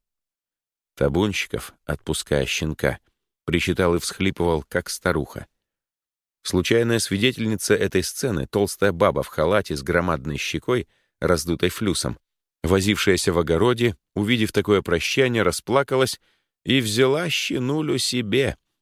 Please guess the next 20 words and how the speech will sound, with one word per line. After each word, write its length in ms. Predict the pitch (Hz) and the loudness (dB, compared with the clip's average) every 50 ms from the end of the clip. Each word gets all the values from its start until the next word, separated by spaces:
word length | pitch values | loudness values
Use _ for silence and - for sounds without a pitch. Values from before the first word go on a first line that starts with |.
| _ _ - | _ _ 0
торжественно 720 | - 90 87 85 90 107 104 - - 95 92 92 87 80 | 2 2 2 4 2 2 2 2 0 0 0 2 0 2
пообещав 600 | - 87 85 80 82 85 - - - 104 98 85 | 2 2 2 2 2 -2 -2 -2 0 0 0 2
заботиться 600 | 78 78 82 82 95 113 113 113 101 - - 104 101 | 2 0 0 2 2 0 0 -2 -4 -2 0 0 2
о 60 | 98 | 2
нем 240 | 98 98 92 87 80 | 2 0 0 0 0
до 100 | 82 80 | 0 0
самой 320 | - - 82 80 82 80 | 0 0 0 0 0 -2
смерти. 560 | - - - 73 67 60 58 - - - - _ _ _ _ _ _ _ _ _ _ _ _ _ _ _ _ _ _ _ _ _ _ _ _ _ _ _ _ - | -4 -4 -4 -4 -4 -4 -6 -8 -12 -12 -14 _ _ _ _ _ _ _ _ _ _ _ _ _ _ _ _ _ _ _ _ _ _ _ _ _ _ _ _ 0
Табунщиков, 680 | - 120 135 180 226 233 214 - 214 - 185 185 - - | 2 2 4 4 2 2 2 0 0 2 2 0 2 2
пятясь 380 | 180 180 180 - 156 143 - | 2 2 2 2 -2 -4 -2
к 60 | - | 0
археобусу, 720 | 147 127 - - 139 151 160 147 131 135 120 - - 131 120 | 0 0 0 2 2 2 2 2 0 -2 -2 -2 0 -2 0
благодарил 640 | 101 90 95 101 87 98 90 87 85 87 113 131 123 | 2 2 2 4 4 2 4 4 2 2 2 0 0
ее 320 | 98 87 92 92 101 95 | 0 -2 -2 0 0 0
земными 540 | 82 73 76 80 78 78 76 80 78 76 73 | 0 0 -2 -2 -2 -2 -2 -2 -2 -2 -2
поклонами. 720 | - - 71 - - - 67 64 55 53 55 50 - - _ _ _ _ _ _ _ _ _ _ _ _ _ _ _ _ _ _ _ _ _ _ _ _ _ _ _ _ _ _ _ _ _ _ _ _ | -2 -4 -6 -6 -6 -4 -4 -4 -4 -6 -10 -14 -16 -18 _ _ _ _ _ _ _ _ _ _ _ _ _ _ _ _ _ _ _ _ _ _ _ _ _ _ _ _ _ _ _ _ _ _ _ _
Туман 420 | - 87 87 92 95 95 90 87 82 | -2 0 2 2 2 0 0 0 0
начал 320 | 82 82 - - 82 76 | 0 0 0 -2 -4 -4
понемногу 580 | - 80 80 80 78 78 80 80 76 69 78 76 | -2 -2 0 0 0 0 0 -2 -2 0 0 0
рассеиваться, 840 | 80 76 - - - 117 117 90 71 64 62 - - - 58 - | 0 -2 -4 -4 -4 -4 -2 -2 -2 -2 -4 -6 -6 -8 -8 -8